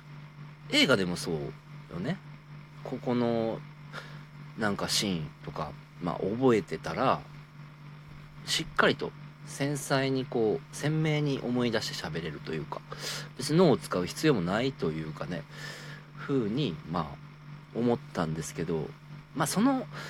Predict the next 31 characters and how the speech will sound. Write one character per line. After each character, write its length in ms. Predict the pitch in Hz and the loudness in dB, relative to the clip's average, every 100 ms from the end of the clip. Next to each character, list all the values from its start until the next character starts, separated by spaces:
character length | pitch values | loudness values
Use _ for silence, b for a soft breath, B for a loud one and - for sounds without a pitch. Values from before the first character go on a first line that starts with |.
| B B B - - - - - - - - - | B B B -18 -18 -18 -18 -18 -18 -18 -12 -4
あ、 120 | 113 | 0
で 100 | 110 | 0
も 80 | 95 | 2
今 240 | 123 294 | 4 6
喋 340 | - - 127 | 6 4 4
っ 20 | 131 | 4
て 160 | - | 4
て 220 | 80 82 82 | 2 0 -2
思 240 | 90 98 101 | -2 2 2
う 80 | 80 | 0
け 120 | 78 | -4
ど、 140 | 78 71 - - - B B B B - | -4 -6 -8 -10 -14 B B B B 6
確 320 | 311 - - | 8 8 4
か 140 | - | 6
に 260 | 90 87 156 - | 4 0 -4 4
体 280 | 254 320 277 | 6 6 4
験 320 | 302 277 262 | 4 6 4
し 80 | - | 6
た 160 | 240 | 4
こ 140 | - 226 | 6 6
と 100 | 220 | 6
の 120 | 214 | 6
方 220 | 202 127 | 6 6
が 280 | 85 78 71 - - - - - - | 4 0 0 -6 -14 -16 -18 -10 0
面 180 | 131 170 | 4 4
白 320 | - 170 147 | 6 6 6
い 40 | |
っ 40 | 95 | 6
て 220 | - 80 | -4 -4
い 260 | 80 78 | -2 -2
う 60 | 80 | -6